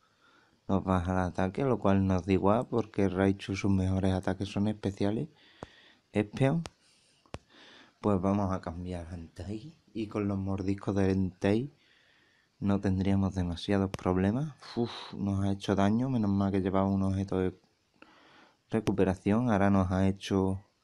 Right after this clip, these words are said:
ahí fallar con ese ataque arena. Si Entei no muere, como iba diciendo, si Entei no muere ahora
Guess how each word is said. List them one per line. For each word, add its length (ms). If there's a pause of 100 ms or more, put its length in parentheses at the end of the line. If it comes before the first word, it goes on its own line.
(960)
ahí 180
fallar 640
con 220
ese 680 (1120)
ataque 360
arena. 440
Si 380
Entei 440
no 140
muere, 460 (3250)
como 220
iba 200
diciendo, 400
si 180
Entei 340
no 140
muere 300
ahora 340